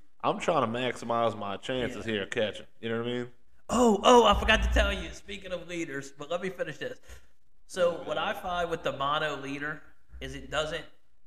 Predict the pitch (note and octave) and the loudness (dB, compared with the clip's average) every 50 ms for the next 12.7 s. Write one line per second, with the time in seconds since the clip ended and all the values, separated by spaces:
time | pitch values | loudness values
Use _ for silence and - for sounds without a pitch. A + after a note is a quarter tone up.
0 | - - - - - C#3+ D3 D3 D3+ C#3+ D3 D3+ E3 E3 - - F3 E3 - - | -16 -16 -16 -10 -4 -2 -2 -2 -2 -2 -2 0 0 -2 -2 -4 -6 -6 -4 -6
1 | E3+ C3+ - - - C#3 C3 C3+ - - D#3 C3+ C3 - - D3 C3+ - - - | -8 -10 -12 -6 -2 -2 -2 -2 -2 -4 -4 -4 -4 -4 -6 -6 -6 -6 -8 -8
2 | - C#3+ C3 A#2+ - - - A#2+ A#2+ - - - C#3+ B2+ B2+ B2+ B2 B2 C3 - | -6 -6 -6 -6 -8 -10 -10 -10 -10 -10 -10 -10 -8 -6 -4 -4 -6 -6 -8 -12
3 | - - - - - - - - - - - - - - - - - - - - | -14 -16 -16 -16 -18 -18 -18 -18 -18 -16 -16 -16 -16 -16 -16 -16 -18 -16 -16 -16
4 | - - - - - - C#3 D#3 D#3+ C#3 B2 D3+ C#3 C#3+ E3 F3+ F3+ - - C3+ | -16 -16 -16 -16 -16 -14 -10 -10 -10 -6 -4 -2 -2 -2 -2 -4 -6 -10 -12 -12
5 | C3+ D3 D3+ D3 - - - - - - - - - - D#3 D#3+ E3+ G3+ F#3+ G3+ | -10 -10 -10 -12 -14 -16 -16 -18 -18 -18 -18 -18 -10 -8 -6 -6 -4 -6 -6 -6
6 | F3+ D#3 D3 C#3+ D3 C3+ A#2 A2+ - A#2+ A2+ G2+ - - - D3+ D3+ - G3 F#3 | -6 -6 -6 -6 -6 -8 -10 -8 -8 -8 -8 -8 -10 -12 -12 -12 -6 -4 -2 0
7 | F#3 F3+ C#3+ C#3+ D3+ D#3 D3+ D3+ C#3 - - - C#3 C#3 - D3 C3+ A#2+ A2 A#2 | 0 0 2 2 2 2 2 -2 -4 -4 -4 -4 -6 -6 -4 -6 -8 -8 -6 -6
8 | A#2 A#2 B2 A#2+ - - B2 A2+ B2 B2+ B2 A#2 - - - - D3 C3+ A#2+ - | -6 -6 -6 -6 -6 -8 -8 -2 0 2 2 0 -2 -8 -10 -6 -4 -4 -4 -4
9 | - - - - - - - - C3+ D3+ E3+ F3+ F3 E3 - - F3 E3 D#3 C#3 | -8 -14 -18 -18 -18 -12 -10 -4 0 0 2 2 0 -2 -2 0 0 0 0 -2
10 | A#2 A#2 B2+ C3+ C3+ C#3 D3 D3 D3 D3 C#3+ C#3+ - - - - - B2 B2 B2 | -4 -4 -4 -4 -2 -4 -6 -8 -8 -10 -12 -14 -16 -16 -18 -18 -14 -8 -6 -4
11 | B2+ B2+ B2+ B2 A#2 A#2 A#2 A#2 A2+ - - - - - - - - - - - | -2 -2 -2 -4 -4 -6 -8 -8 -10 -12 -16 -18 -18 -18 -18 -18 -18 -18 -18 -12
12 | - C#3+ C#3+ D3 C#3 C#3 C#3 C#3 D3 C#3 - - - - | -8 -6 -6 -4 -2 -2 -2 -2 -2 -4 -8 -12 -14 -16